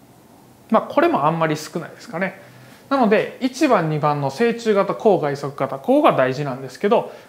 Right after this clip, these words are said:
これは症状の変化っていうのがかなり現れます。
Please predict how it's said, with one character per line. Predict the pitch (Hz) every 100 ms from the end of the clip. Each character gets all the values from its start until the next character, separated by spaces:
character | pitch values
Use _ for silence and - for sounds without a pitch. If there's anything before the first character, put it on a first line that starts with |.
| _
こ | -
れ | 311
は | 294 -
症 | - - 262 269
状 | 330 214
の | 151
変 | 180 160
化 | 135
っ | 127
て | 131
い |
う |
の | 123 135
が | 156 -
か | 247
な | 262
り | 190
現 | - 147 131
れ | 123
ま | 117 117
す。 | -